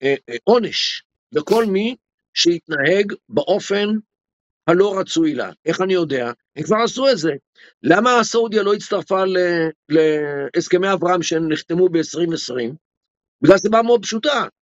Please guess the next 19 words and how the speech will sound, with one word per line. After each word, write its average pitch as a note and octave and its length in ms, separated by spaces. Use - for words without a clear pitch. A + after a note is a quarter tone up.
בארבע A#3 720
בבוקר F3+ 600
של E3+ 220
הארבעה E3 720
עשר G#3 280
בספטמבר F#3+ 760
אלפיים G#3+ 420
תשע G#3+ 240
עשרה, C#3 440
משהו G3+ 240
כמו F3+ 160
חצי F#3+ 280
שנה G3 280
לפני G3+ 380
חתימת F3 460
ההסכמים, C3 580
איראן B3 300
תקפה A3+ 460
שני A#3+ 420